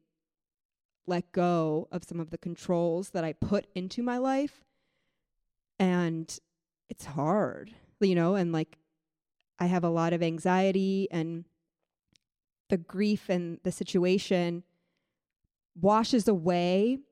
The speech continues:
any dams that you've built up over time of, like,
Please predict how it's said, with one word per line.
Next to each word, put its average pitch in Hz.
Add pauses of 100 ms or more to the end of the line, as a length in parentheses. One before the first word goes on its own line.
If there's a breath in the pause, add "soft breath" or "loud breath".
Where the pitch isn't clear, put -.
(300)
any 202
dams 180
that 190
you've 180 (220)
built 190
up 190
over 185
time 185
of, 180
like, 160